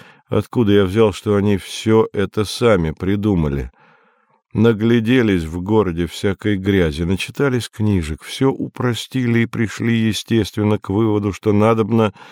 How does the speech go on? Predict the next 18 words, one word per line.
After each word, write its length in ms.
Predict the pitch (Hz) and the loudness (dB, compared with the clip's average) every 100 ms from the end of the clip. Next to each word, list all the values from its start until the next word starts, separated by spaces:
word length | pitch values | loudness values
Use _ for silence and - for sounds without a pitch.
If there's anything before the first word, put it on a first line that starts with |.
| - - - - | -20 -20 -20 -14
строить 640 | - - 117 123 123 - | -6 0 4 6 4 4
новый 440 | 117 120 107 117 | 4 4 2 2
мир. 460 | 117 123 110 69 - - - _ _ _ _ _ _ _ _ _ | 2 2 2 0 -6 -20 -20 _ _ _ _ _ _ _ _ _
И 120 | 90 | -12
совсем 580 | - 87 - 135 123 80 | -8 -8 -4 -2 0 0
не 100 | 73 | -2
все 420 | - - 107 123 | -8 -4 0 0
они 220 | 113 113 - | 0 -4 -2
там 220 | 104 95 | 0 0
такие. 680 | - 95 - 98 98 87 76 - _ _ _ _ _ _ _ _ - | -2 -4 -2 0 2 2 0 -8 _ _ _ _ _ _ _ _ -2
Есть 360 | 92 123 - | 2 2 0
у 40 | 110 | 2
них 180 | 110 107 | 2 2
атаманы, 800 | - 113 95 92 98 107 107 95 | 2 2 4 4 2 2 0 -4
крикуны, 920 | - 95 - 95 85 80 87 107 98 _ _ _ _ _ _ _ | -6 -6 -4 -2 0 0 2 2 0 _ _ _ _ _ _ _
Болкунац, 920 | 78 117 110 - 78 104 113 104 - - _ _ - | -2 0 0 -2 -4 0 2 0 -4 -20 _ _ -4
прыщавый 680 | 107 - - 67 85 101 | -4 -4 -4 -2 0 0
этот, 360 | 104 101 98 | 0 -2 -8